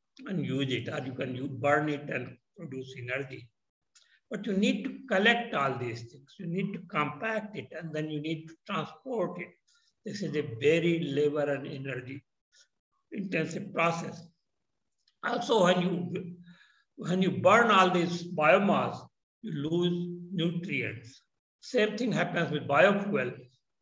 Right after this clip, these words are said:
where some, uh, uh, things like corn or, uh, sugarcane, uh, is, uh, being converted into ethanol.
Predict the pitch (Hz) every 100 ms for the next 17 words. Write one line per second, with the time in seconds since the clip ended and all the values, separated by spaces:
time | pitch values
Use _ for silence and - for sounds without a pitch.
0 | _ _ _ _ _ _ _ _ - 208
1 | 226 - - 247 247 247 247 233 226 220
2 | - - _ - - - 208 - 156 143
3 | 143 - 175 175 - 156 - - - 151
4 | 151 175 175 - - - 143 - 180 156
5 | 127 202 196 196 - 143 127 131 127 _
6 | _ _ _ _ _ _ _ - 190 156
7 | - - 147 139 - 139 123 135 139 131
8 | 139 - - - _ 180 160 175 175 160
9 | 139 127 - 127 - 147 208 185 104 92